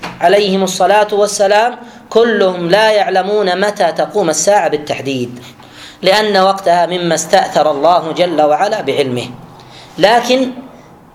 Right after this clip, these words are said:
جعل لها علامات، ولذا قال في الحديث: "ولكن سأحدثك عن أشراطها"، أي علاماتها التي تدل على قرب خروج الساعة. وفي هذا إشارة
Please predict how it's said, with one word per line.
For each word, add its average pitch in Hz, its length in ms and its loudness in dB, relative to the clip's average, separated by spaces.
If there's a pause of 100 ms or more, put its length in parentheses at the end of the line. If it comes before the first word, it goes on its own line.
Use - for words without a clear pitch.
(220)
جعل 214 380 4
لها 220 340 0 (100)
علامات، 233 600 0 (480)
ولذا 208 520 2 (400)
قال 190 480 4
في 214 100 -2
الحديث: 208 460 0
"ولكن 202 500 2
سأحدثك 185 720 -2
عن 196 200 0
أشراطها"، 123 600 -2 (600)
أي 240 140 4
علاماتها 214 920 0
التي 185 360 -2
تدل 185 600 0 (400)
على 165 200 2
قرب 175 400 0
خروج 175 400 0
الساعة. 180 560 0 (560)
وفي 175 320 2
هذا 220 340 2
إشارة 156 500 -2